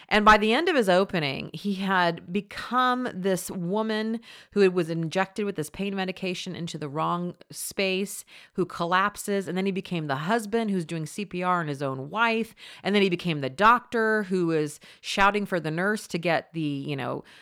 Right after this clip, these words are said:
ambulance, and then the nurse brings in the life-saving equipment, and Joe's now,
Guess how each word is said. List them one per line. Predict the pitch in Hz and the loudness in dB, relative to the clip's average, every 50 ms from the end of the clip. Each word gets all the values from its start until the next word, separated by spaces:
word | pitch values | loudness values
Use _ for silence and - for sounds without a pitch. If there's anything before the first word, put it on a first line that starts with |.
| - - | -14 -2
ambulance, | - 202 214 226 240 247 247 233 240 233 226 226 220 - | 4 6 6 6 6 6 4 4 4 4 2 0 0 -2
and | - 165 | -2 -2
then | 156 | 0
the | 147 147 | 0 0
nurse | 151 170 196 214 202 - | 0 0 0 0 0 -2
brings | - 196 180 175 165 | -2 -2 -2 -2 -2
in | 175 170 160 | -2 -2 -2
the | 156 143 | -2 -2
life-saving | 147 160 170 170 - - 170 147 135 | -2 -2 -2 -4 -4 -4 -4 -4 -4
equipment, | 135 131 - - - 269 - - 226 220 | -8 -12 -6 -4 -2 -2 -2 -4 -4 -4
and | 196 170 165 156 | -2 -4 -4 -2
Joe's | 160 175 160 160 165 156 160 | 0 0 0 0 0 -2 -4
now, | 165 160 151 147 147 143 139 | -4 -2 -2 0 -2 -2 -4